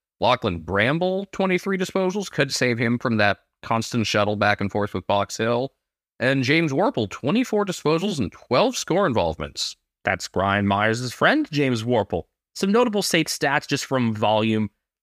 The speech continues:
Speaker 2: Brad Crouch, a goal from twenty-six of the seven clearances, though I didn't think he played a super clean game. Nazaya, Nazaya Wanganeen-Milroy getting twenty-five and gaining six hundred twenty-four meters has become very typical for him.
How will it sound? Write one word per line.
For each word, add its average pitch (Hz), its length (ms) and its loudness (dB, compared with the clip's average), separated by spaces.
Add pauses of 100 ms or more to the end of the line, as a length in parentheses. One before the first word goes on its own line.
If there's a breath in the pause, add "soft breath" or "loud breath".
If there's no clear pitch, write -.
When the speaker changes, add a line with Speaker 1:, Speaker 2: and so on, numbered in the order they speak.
(120)
Speaker 2:
Brad 135 240 2
Crouch, 127 320 0
a 131 60 2
goal 123 300 2
from 113 140 -2
twenty-six 120 600 0
of 117 60 0
the 110 60 -2
seven 107 300 0
clearances, 107 460 -2
though 98 100 2
I 98 60 4
didn't 101 200 -2
think 98 120 -2
he 107 100 -2
played 95 180 0
a - 20 -4
super 104 280 -2
clean 110 300 -2
game. 107 320 0 (380)
Nazaya, 175 420 2 (480)
Nazaya 196 380 2
Wanganeen-Milroy 131 840 2 (120)
getting 110 300 2
twenty-five 107 580 0
and 104 120 -2
gaining 104 240 -2
six - 200 -4
hundred 107 220 -4
twenty-four 104 480 -2
meters 104 300 0
has 101 120 -4
become 98 400 -2 (180)
very 113 300 2
typical 120 440 0
for 156 100 0
him. 170 240 0